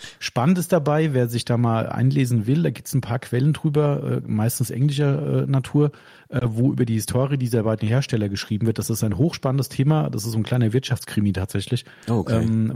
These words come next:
Speaker 1: weil's da um, äh, Rezepturenklau ging und um jahrelange
Speaker 2: Wow.
Speaker 1: Gerichtsverfahren, die gegeneinander geführt wurden, meistens eher in die Richtung der Schweizer.
Speaker 2: Mhm.
Speaker 1: Ähm, bevor ich jetzt mich in die Nesseln setze, sage ich lieber nicht, wer von wem geklaut hat, aber,
Speaker 2: <laughs>
Speaker 1: ähm,
Speaker 2: Wer hat's erfunden?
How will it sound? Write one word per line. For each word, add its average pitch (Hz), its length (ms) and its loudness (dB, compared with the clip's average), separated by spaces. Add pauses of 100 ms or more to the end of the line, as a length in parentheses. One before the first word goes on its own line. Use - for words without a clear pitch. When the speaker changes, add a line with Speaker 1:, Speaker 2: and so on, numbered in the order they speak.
Speaker 1:
weil's 113 300 0
da 123 80 0
um, 113 340 2
äh, 117 40 -2
Rezepturenklau 131 1080 0
ging 135 300 2
und 120 240 0
um 110 120 0
jahrelange 127 500 2
Speaker 2:
Wow. 117 80 -2
Speaker 1:
Gerichtsverfahren, 127 680 0
die 120 160 -2
gegeneinander 123 580 2
geführt 127 380 -4
wurden, 135 460 0
meistens 110 340 -2
eher 104 80 -4
in 107 80 2
die 107 80 2
Richtung 107 260 -4
der 98 100 -2
Schweizer. 139 440 0 (160)
Speaker 2:
Mhm. 95 300 2 (160)
Speaker 1:
Ähm, 120 480 0 (100)
bevor 110 240 -2
ich - 80 -2
jetzt 117 140 -2
mich 120 180 0
in 117 60 2
die 104 60 4
Nesseln 123 260 2
setze, 120 240 0
sage 110 220 0
ich - 100 -6
lieber 113 160 2
nicht, 123 260 2
wer 120 140 2
von 110 220 -2
wem 135 140 4
geklaut 151 420 0
hat, 160 180 0
aber, 120 500 0
Speaker 2:
<laughs> 117 100 0
Speaker 1:
ähm, 117 100 2
Speaker 2:
Wer 98 180 2
hat's 113 160 -2
erfunden? 127 400 0